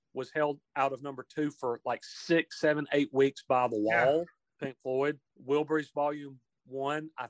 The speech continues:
Speaker 1: think, got to number two. Wildflowers got to number three.
Speaker 2: Uh-huh.
Speaker 1: Full Moon Fever got to number two. This was a rep-, Echo was top ten.
Speaker 2: Yes, he was knocking on the door. I mean,
Speaker 1: Uh, re-, repeatedly, and got to number two, like,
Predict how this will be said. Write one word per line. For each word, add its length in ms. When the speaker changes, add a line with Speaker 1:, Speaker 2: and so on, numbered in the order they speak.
Speaker 1:
think, 240
got 200
to 80
number 320
two. 480
Wildflowers 720
got 220
to 80
number 320
three. 680
Speaker 2:
Uh-huh. 100
Speaker 1:
Full 180
Moon 220
Fever 340
got 220
to 80
number 280
two. 580
This 180
was 100
a 60
rep-, 380
Echo 360
was 240
top 360
ten. 600
Speaker 2:
Yes, 100
he 80
was 120
knocking 260
on 100
the 80
door. 400
I 40
mean, 320
Speaker 1:
Uh, 160
re-, 260
repeatedly, 840
and 160
got 200
to 60
number 320
two, 340
like, 200